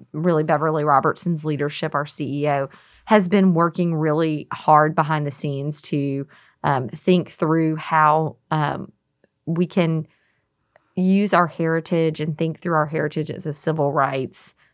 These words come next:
city, as a city where really important civil rights work has happened and, and consequential events have taken place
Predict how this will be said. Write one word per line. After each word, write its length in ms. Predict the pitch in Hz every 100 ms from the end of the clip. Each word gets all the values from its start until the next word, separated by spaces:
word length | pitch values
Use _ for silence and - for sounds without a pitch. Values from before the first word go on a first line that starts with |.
| _
city, 600 | - - 165 139 113 113
as 120 | 160
a 60 | 160
city 240 | - 147
where 140 | 147 139
really 260 | 147 143
important 380 | 151 - 147 -
civil 220 | 156 151
rights 540 | 123 120 - _ - -
work 280 | 151 - -
has 220 | - 165
happened 480 | - - - 190 170
and, 160 | 175
and 140 | 160 160
consequential 720 | - 165 165 - 151 - 151
events 280 | 151 135 120
have 100 | 165
taken 320 | - 147 156
place 480 | 160 160 156 143 -